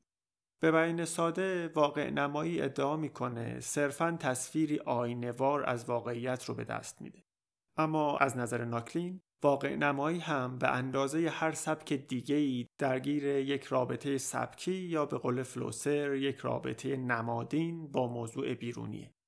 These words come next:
مسئله اینجاست که اگر بخوایم بازنمایی شفاف، بدون سبک یا غیر نمادین رو بپذیریم، باید پیش از هر چیز باور کنیم که ادراک ناب مستقل از قید زمان و مکان وجود داره.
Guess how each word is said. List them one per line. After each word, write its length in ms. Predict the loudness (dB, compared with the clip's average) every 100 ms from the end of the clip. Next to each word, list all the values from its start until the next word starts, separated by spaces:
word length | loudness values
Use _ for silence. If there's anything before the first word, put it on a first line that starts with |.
| _ _ _ _ _ _ _ _ -2
مسئله 400 | -2 0 0 0
اینجاست 640 | 0 0 2 2 0 -4
که 100 | -2
اگر 240 | 0 2 2
بخوایم 440 | 0 0 -2 0
بازنمایی 640 | 0 0 -2 -2 0 0
شفاف، 840 | 0 0 -2 -4 0 0 0 -4 -18 _ -2
بدون 340 | 0 0 -4 -4
سبک 640 | 0 2 2 0 -6 -4
یا 240 | -2 -2
غیر 380 | -2 0 0 0
نمادین 580 | 2 0 0 0 0 0
رو 100 | -2
بپذیریم، 800 | -4 -4 -4 -2 -2 -4 -6 -12 _ _ _ _
باید 400 | 2 4 2 0 -2
پیش 180 | -2 0
از 140 | 0
هر 160 | 2 2
چیز 400 | 2 0 0 4
باور 340 | 4 8 6
کنیم 340 | 6 0 0 -2
که 240 | -4 -2
ادراک 420 | -2 0 0 -2 -4
ناب 480 | 0 2 2 2
مستقل 880 | 0 0 0 -4 -4 -4 -2 -2 0
از 340 | 2 0 -2 -4
قید 360 | 0 2 2
زمان 400 | 2 0 0 -2
و 40 | -2
مکان 380 | -2 0 -2
وجود 360 | -2 -4 -4 -6
داره. 240 | -8 -10